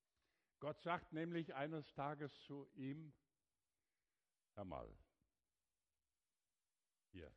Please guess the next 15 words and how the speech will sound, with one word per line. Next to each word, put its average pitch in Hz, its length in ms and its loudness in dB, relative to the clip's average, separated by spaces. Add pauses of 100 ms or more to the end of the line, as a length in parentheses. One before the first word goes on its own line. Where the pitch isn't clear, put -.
(640)
lese 104 260 -4
ich 90 80 -12
dir 117 140 -6
mal 98 180 -6
vor, 113 340 -4 (340)
kannst 147 220 -6
du - 80 -6
aufschlagen. 85 680 -8 (1800)
Kapitel 117 360 -8
vierzehn, 151 520 -6
Vers 110 340 -10
vierzehn, 156 560 -8 (520)
auf 117 180 -4
Seite 123 340 -6
achthundertdreiunddreißig 127 1500 -6